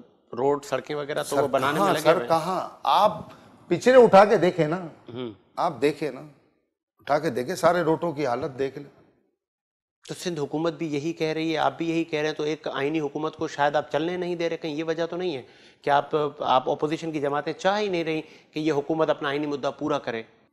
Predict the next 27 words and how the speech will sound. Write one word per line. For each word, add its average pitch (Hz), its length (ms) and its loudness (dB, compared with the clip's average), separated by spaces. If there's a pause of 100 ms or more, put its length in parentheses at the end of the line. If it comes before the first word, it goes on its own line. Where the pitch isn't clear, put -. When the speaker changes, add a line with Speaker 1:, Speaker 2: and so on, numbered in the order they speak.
(140)
Speaker 2:
सर, 123 260 -10
कहाँ 135 480 -2
से, 147 300 2
कहाँ 170 440 0
से 165 220 2
ये 151 80 4
मुद्दत 131 400 -2
पूरा 135 220 0
करेगी? 117 800 -6
Speaker 1:
हम्म। 139 180 -6 (460)
Speaker 2:
आप 196 160 8
महंगाई, 151 600 6
फिर 233 380 6
आपने 208 320 10
यही 196 280 6
बात, 180 320 8
फिर 202 160 10
आप 196 120 10
मुझे 180 260 4
दोहरा 156 320 10
रहे 151 120 6
हैं। - 140 -6 (440)
Speaker 1:
हम्म। 131 200 -6 (480)
Speaker 2:
इनके 196 240 10
हालात 233 500 12
तो 247 100 12
देखें। 202 680 8